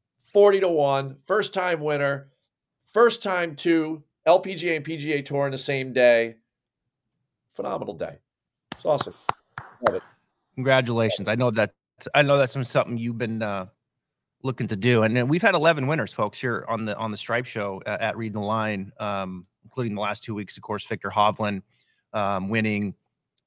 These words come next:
Speaker 2: the, uh, B M W Championship and then the Tour Championship. Go back, check out my pod, All Things Yes-, uh, Yesterday, All Things Viktor Hovland. Really broke down his game completely, and particularly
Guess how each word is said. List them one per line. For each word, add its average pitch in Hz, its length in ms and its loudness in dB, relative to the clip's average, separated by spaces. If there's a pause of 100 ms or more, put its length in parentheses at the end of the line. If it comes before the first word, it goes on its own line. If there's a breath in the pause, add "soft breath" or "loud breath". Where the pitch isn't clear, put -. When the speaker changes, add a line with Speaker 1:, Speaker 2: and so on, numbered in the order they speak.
(140)
Speaker 2:
the, 107 300 0
uh, 98 100 4
B 110 160 -2
M 101 120 -2
W 101 260 -2
Championship 110 680 -4
and 104 160 -6
then 101 100 -6
the 95 80 -8
Tour 120 240 -2
Championship. 107 880 -4
Go 123 100 -2
back, 110 300 2
check 113 180 -2
out 95 80 -4
my 104 140 -4
pod, 107 260 0
All 104 120 4
Things 98 340 -6
Yes-, 107 320 -2 (100)
uh, 107 140 -6
Yesterday, 113 420 -2
All 110 200 -2
Things 101 260 -6
Viktor 104 240 -4
Hovland. 101 340 2
Really 120 240 -2
broke 101 240 -2
down 107 160 -4
his 98 140 -8
game 104 240 -4
completely, 120 480 -4
and 123 100 -2
particularly 117 800 -2